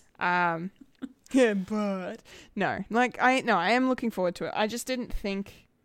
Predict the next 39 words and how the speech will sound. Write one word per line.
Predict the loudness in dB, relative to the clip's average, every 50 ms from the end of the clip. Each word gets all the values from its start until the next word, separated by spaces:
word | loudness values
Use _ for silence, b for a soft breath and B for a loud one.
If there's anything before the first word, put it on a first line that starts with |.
| _ _ _ _ _ _ -2
it | 2 2
was | 2 2
a | 0
great | 0 2 2 2 2 0
trailer, | -4 0 2 2 4 4 2 0 0 -2 -4 -6
although | -6 -8 -6 -4 -4 -4 -4 -4
when | -4 -6 -6
I | -6 -6
rewatched | -6 -6 -6 -4 -4 -4 -4 -4 -6 -6 -6 -6 -6 -8 -10 -8 -4 -2
it, | -2 -2 -2 -6 _ _ _ _ _ _ _ _ _ _ _ _ _ -6
it | -4 -2
improved. | -2 -2 -2 -2 -2 -2 -2 -2 -2 -2 -4 -4 -6 -10 -14 -20 -20 -20 _ _ _ _ _ _ b b b b b b b b b b b b b b
So | -8 0 4 4 4
may-, | 6 4 2 2
on | 2 0 0
my | 0 0 0
initial | 0 -2 -4 -4 -4 -2 -2 -2 0
watch | 0 0 -2 -4 -4 -6
this | -6 -4 -4 -4
morning, | -4 -4 -4 -4 -4 -4 -6 -6 -8 -8
I, | -6 -4
maybe | -4 -4 -4 -2 -4
I | -4
was | -4 -4
still | -6 -6 -6 -6 -4
waking | -2 -4 -4 -6 -8 -8 -6
up. | -6 -6 -8 -8 -14 -14 _
I | -12
don't | -12 -10 -12 -12
know. | -12 -12 -12 -12 -12 -12 -14 _
I | -8 -8 -8
was | -8 -8 -10
just | -12 -10 -10 -8 -8
like, | -8 -8 -8 -12 -16 b b b b b b b b
"I'm | -6 -4
not | -4 -4
entirely | -6 -6 0 4 6 6 6 6 4 2
feeling | 0 -2 -2 -2 0 -2 -2 -6 -8
this." | -10 -10 -10 -10 -12 -14 -16